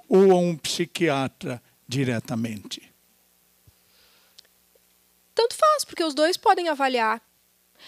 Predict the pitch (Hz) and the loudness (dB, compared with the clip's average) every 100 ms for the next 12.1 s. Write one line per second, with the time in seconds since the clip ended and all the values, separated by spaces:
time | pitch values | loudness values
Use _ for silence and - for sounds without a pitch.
0 | - - - 311 - 330 349 415 392 339 | -20 -10 -4 -4 -2 0 2 2 2 2
1 | 285 240 180 160 156 196 - 262 - - | 2 0 -4 -8 -8 -4 -4 -4 -2 2
2 | - 392 - 339 330 302 277 - 285 - | 2 2 0 0 -2 -4 -4 0 -2 -2
3 | 311 262 - - 247 247 254 247 - 240 | -6 -10 -16 -14 -4 -2 -2 -4 -6 0
4 | 226 240 262 262 247 233 - 233 208 - | 2 2 2 0 -2 -6 -4 -4 -4 -8
5 | - _ - 254 247 247 240 233 - 247 | -20 _ -8 -6 -4 -2 0 -2 -2 -2
6 | 240 _ 254 254 285 285 220 - - 247 | -2 _ -2 0 2 2 0 -4 -8 -4
7 | 247 226 247 - 247 - 240 254 233 226 | 0 2 2 0 -4 -2 -2 -2 -4 -4
8 | 240 233 262 262 233 226 226 - 247 254 | 0 0 0 -2 -4 -4 -6 -6 -6 0
9 | 233 254 262 - 233 214 - 214 226 381 | 0 2 -2 -6 -6 -4 -4 -2 0 2
10 | 523 277 240 - 247 - 262 262 269 262 | 2 0 -4 -4 -4 -4 -4 -4 -4 -2
11 | 277 269 277 - - - - 466 370 302 | -4 -4 -8 -8 -12 -10 -2 2 4 2
12 | 233 | -6